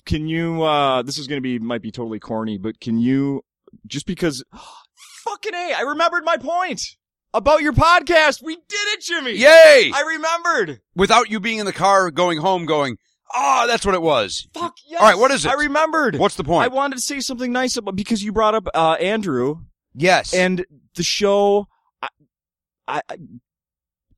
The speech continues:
Speaker 1: it, uh, I don't even know how to say it, but when he died, it changed for me. I still love it, but it, that original, it'll, I, I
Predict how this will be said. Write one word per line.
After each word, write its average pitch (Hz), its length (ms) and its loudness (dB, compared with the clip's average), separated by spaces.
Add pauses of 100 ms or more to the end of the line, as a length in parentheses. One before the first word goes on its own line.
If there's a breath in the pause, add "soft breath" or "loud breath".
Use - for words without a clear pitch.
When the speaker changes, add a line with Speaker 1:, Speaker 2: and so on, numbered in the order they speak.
(200)
Speaker 1:
it, 165 160 -2 (400)
uh, 160 240 2
I 160 80 2
don't 208 100 -2
even 214 120 -4
know 202 80 0
how 202 60 -4
to 190 80 -4
say 208 340 -4
it, 110 140 -6
but 143 160 0
when 151 120 -4
he 196 540 -6 (420)
died, 143 580 0 (260)
it 165 220 2 (800)
changed 202 680 -4
for 113 140 -6
me. 95 220 -6
I 127 180 -2
still 175 360 -2
love 165 220 0
it, 135 120 -4
but 123 140 -6
it, 127 140 -10
that 160 260 0
original, 147 580 -6
it'll, 117 320 -4
I, 107 120 -6 (400)
I 113 180 -4